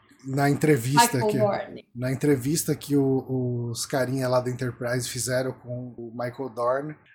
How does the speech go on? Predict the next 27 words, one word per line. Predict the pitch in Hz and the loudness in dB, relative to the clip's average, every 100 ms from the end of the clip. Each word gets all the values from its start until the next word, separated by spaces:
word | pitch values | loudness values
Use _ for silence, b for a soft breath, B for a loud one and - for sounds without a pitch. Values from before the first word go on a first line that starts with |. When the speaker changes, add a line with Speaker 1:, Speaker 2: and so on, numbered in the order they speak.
| - | -14
Speaker 1:
eles | 127 131 | -6 -2
até | 139 156 | 0 0
brincaram | 139 156 180 - 151 143 135 | 2 2 2 4 4 2 -2
com | 143 | -6
isso. | 135 147 - 165 156 147 127 120 147 - b b - - - | -4 -2 -4 -4 -2 0 -2 -2 -4 -4 b b -14 -8 2
É | |
uma, | 196 214 190 165 | 8 10 10 6
uma | 165 180 | 2 2
expressão, | - 196 - 190 185 180 156 135 - | 6 6 6 8 8 8 4 -2 -10
ah, | 135 139 139 135 135 135 151 190 _ _ 127 | -6 -2 -2 -4 -8 -12 -16 -20 _ _ -4
é | 285 | -2
uma, | 294 | 0
é | 226 277 | 4 6
uma | |
expressão | 302 311 262 247 233 196 - _ - | 6 6 6 6 6 2 -8 _ 0
usada, | 190 139 170 175 156 151 135 - _ _ _ | 2 6 10 10 8 0 -2 -12 _ _ _
de | - | -4
certa | - 160 151 147 | 2 4 4 0
forma, | - 139 135 131 139 131 | 4 6 6 2 0 0
com, | - 151 | -2 -10
com | - 156 | -2 0
alguma | 143 131 143 | 0 -2 -4
frequência | - 139 135 131 135 | -4 -4 -6 -6 -6
lá | 131 | -6
nos | 127 | -4
Estados | 135 120 | -6 -6
Unidos, | 120 143 185 | -6 -6 -6